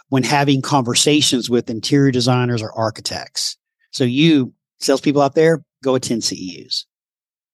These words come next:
But I think there are a lot of other ways that you can enhance your knowledge.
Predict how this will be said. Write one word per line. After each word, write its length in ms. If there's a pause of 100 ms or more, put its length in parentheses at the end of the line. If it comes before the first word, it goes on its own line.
But 120
I 40
think 200
there 100
are 60
a 40
lot 140
of 60
other 260
ways 360
that 100
you 120
can 140
enhance 380
your 80
knowledge. 520